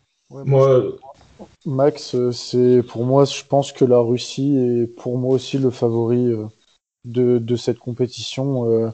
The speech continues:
Speaker 1: c'est vrai que Medvedev devant est capable de battre, euh, tout le monde, on le sait bien, même s'il tombe contre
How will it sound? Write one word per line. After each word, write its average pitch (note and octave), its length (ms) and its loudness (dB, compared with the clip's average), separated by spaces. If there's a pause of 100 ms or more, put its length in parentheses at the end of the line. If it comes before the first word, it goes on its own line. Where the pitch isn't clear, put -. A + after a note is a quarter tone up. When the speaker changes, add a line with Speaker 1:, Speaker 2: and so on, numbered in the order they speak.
(400)
Speaker 1:
c'est - 160 -6
vrai B2+ 160 4
que B2+ 140 -4
Medvedev B2+ 680 2
devant B2+ 360 0
est A#2+ 40 -4
capable A#2 340 -2
de A#2 100 0
battre, A#2 340 0
euh, A2+ 120 -2
tout - 200 -10
le A#2+ 60 -4
monde, B2+ 200 -2
on A2+ 100 -6
le G#2 40 -10
sait - 140 -8
bien, B2+ 200 -4
même A#2+ 200 -4
s'il A2 200 -12
tombe B2 220 -8
contre A2+ 440 -8